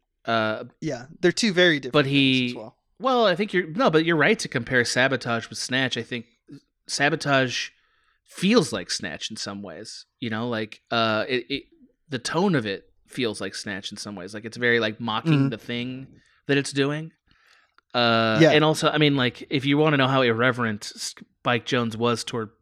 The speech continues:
Speaker 1: traditional forms, he broke four cameras making that movie, making that sh-, that little music video. He broke four cameras. So,
Speaker 2: Yeah.
Speaker 1: like, uh, you know, that's a guy who's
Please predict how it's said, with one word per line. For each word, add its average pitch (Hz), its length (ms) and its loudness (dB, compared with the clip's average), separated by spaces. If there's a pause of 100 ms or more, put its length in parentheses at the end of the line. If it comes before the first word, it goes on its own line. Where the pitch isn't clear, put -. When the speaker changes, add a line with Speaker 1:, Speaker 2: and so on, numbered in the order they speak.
(420)
Speaker 1:
traditional 127 460 -4
forms, 139 540 -2 (280)
he 147 120 -2
broke 151 260 6
four 165 220 0
cameras 151 480 -6
making 101 240 -10
that 90 200 -14 (160)
movie, 95 340 -12 (320)
making 113 180 -4
that 95 140 -8
sh-, - 200 -10
that 123 240 0
little 156 220 4
music 156 240 2
video. 127 400 -4 (320)
He - 100 -6
broke 131 180 2
four 185 300 2
cameras. - 560 -2 (480)
So, - 220 4
Speaker 2:
Yeah. 359 80 8
Speaker 1:
like, 139 360 2 (140)
uh, 127 460 4
you 208 120 0
know, 208 280 4
that's 160 260 2
a 170 80 0
guy 170 260 4
who's 160 540 2